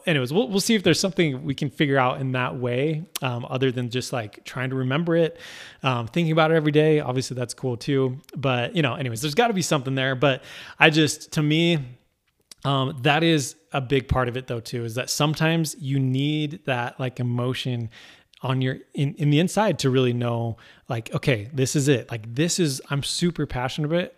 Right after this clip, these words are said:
passionate about getting to this place." And so that's what's gonna get me going. That's what's gonna get me started. Um, and, and you just gotta continue to take action. Um, and so that's my, my challenge for you is if you've already set up your dream life of know where you wanna go, you have that plan,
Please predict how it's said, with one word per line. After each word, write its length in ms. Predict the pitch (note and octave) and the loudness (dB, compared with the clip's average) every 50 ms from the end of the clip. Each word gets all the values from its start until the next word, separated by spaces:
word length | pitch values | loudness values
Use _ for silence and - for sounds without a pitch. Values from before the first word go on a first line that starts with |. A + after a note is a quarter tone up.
| _ _ | _ _
passionate 560 | - - - D3+ D3 - - E3 E3+ F#3+ - | -10 -6 -4 -4 -2 0 0 0 2 2 0
about 300 | D#3+ C3 B2 B2+ B2+ A#2+ | -2 -2 -2 -2 -2 -2
getting 240 | A2+ C3+ C3 C3 B2+ | 0 0 0 0 0
to 260 | B2 - - C3+ B2+ | -4 -4 -2 -2 0
this 200 | A#2 A#2+ A#2+ A2 | 0 0 -2 -2
place." 500 | - - - - A#2 A#2 C#3 E3 - - - - - - - - - - | -4 -6 -4 -2 0 2 2 2 0 -2 -8 -18 -20 -18 -20 -20 -6 -2
And 120 | C#3+ C#3 B2+ | 0 0 0
so 360 | - - C#3 B2+ A#2+ A#2+ A#2 | 2 4 4 4 4 4 0
that's 420 | A2+ A2 A#2+ C3+ C3 D3 D3 - | -2 -2 0 0 0 0 0 -2
what's 160 | - C#3 - - | -2 -2 -2 -2
gonna 160 | - C3 B2 | -2 -4 -2
get 220 | A#2 B2 C3 - | -4 -6 -6 -6
me 100 | C#3 B2+ | -6 -6
going. 380 | A2+ A2 A#2 G#2+ G#2+ G#2+ G#2+ G#2+ | -6 -6 -6 -8 -8 -10 -8 -6
That's 260 | A2+ A#2 C3+ - - | -4 -4 -4 -4 -4
what's 160 | D3+ B2+ - | -6 -6 -4
gonna 140 | - B2+ A#2+ | -4 -4 -4
get 120 | A2+ - | -4 -6
me 60 | C#3+ A#2+ | -6 -8
started. 560 | - - - - A#2+ A#2 A2+ A2+ A2+ G#2+ - - - - - - - _ | -8 -6 -4 -2 -2 -2 -2 -2 -4 -6 -8 -12 -20 -20 -20 -20 -12 _
Um, 340 | - C#3 B2 A#2+ A#2+ A#2+ C3+ - - | -2 -2 0 0 0 -2 -4 -4 -2
and, 420 | E3 D3 C#3 C3+ B2+ B2 B2 B2+ - _ _ - | 0 2 2 2 2 0 -2 -4 -8 _ _ -6
and 120 | C#3+ C3+ C3 | -4 -2 0
you 120 | C3+ C3+ | 0 0
just 160 | C#3+ C#3+ - | 0 0 0
gotta 160 | E3 D3 C#3 | 2 2 2
continue 400 | C3 - C3+ B2 - C3+ B2+ B2 | 0 -2 -4 -6 -4 -4 -4 -4
to 60 | A2+ - | -4 -6
take 200 | - A#2 - B2+ | -10 -10 -10 -10
action. 500 | A#2+ B2+ - - - D3+ D3+ C#3+ C3+ - - - - - - _ - | -12 -12 -12 -12 -10 -10 -10 -10 -10 -12 -16 -20 -20 -20 -14 _ -6
Um, 400 | C3+ A#2+ A#2+ A#2+ A#2+ A#2+ B2+ - - | -4 -2 -2 -2 -2 -4 -6 -6 -4
and 120 | - C#3 B2 | -4 -2 0
so 440 | - - D3 C3+ C3 B2+ B2+ B2+ A#2+ | 4 6 6 6 6 6 4 4 6
that's 240 | D3 E3 E3 - | 4 4 4 4
my, 260 | F3+ E3+ D#3+ D3+ D3+ D#3 | 2 2 2 2 0 -2
my 120 | C#3 C3+ | -4 -6
challenge 300 | - - D3+ C#3+ C#3+ C3+ | -4 -4 -2 -2 -4 -4
for 120 | - D3+ | -6 -6
you 320 | C3 B2+ B2 A#2+ B2 - - | -4 -4 -4 -4 -6 -8 -6
is 480 | - C#3 B2+ B2 B2 A#2+ A#2 A2+ - - | -6 -4 -4 -4 -4 -6 -6 -8 -10 -12
if 140 | - C#3+ - | -14 -8 -6
you've 140 | C3+ B2 B2 | -2 0 2
already 180 | C3+ D3 D3+ | 2 2 2
set 220 | C#3+ - - D#3 D3 | 2 2 2 2 2
up 120 | C#3+ - | 2 0
your 80 | - C3+ | -4 -6
dream 320 | A#2+ B2+ C3+ C3+ C3 B2+ | -2 -2 0 0 0 0
life 360 | B2+ B2 A#2+ A#2+ A#2+ - - | 0 -2 -2 -2 -4 -6 -8
of 100 | C#3 A#2 | -10 -6
know 220 | A#2 B2+ B2+ C3 C3 | -4 -4 -2 -2 -2
where 240 | B2+ B2 B2+ B2+ C3 | -2 0 0 0 0
you 120 | C3+ C3+ | 0 0
wanna 180 | C3+ C3 C3 B2 | -2 -2 -2 -2
go, 260 | B2+ C3 B2 A#2+ A#2+ | -2 -2 -2 -2 -4
you 100 | A#2+ G#2+ | -4 -6
have 160 | A2+ B2 B2+ | -6 -6 -4
that 200 | C3+ C#3+ C#3 - | -4 -4 -4 -6
plan, 480 | - - C#3+ C#3 C3+ B2+ B2 B2 B2 A#2+ | -8 -6 -4 -4 -4 -4 -4 -6 -6 -8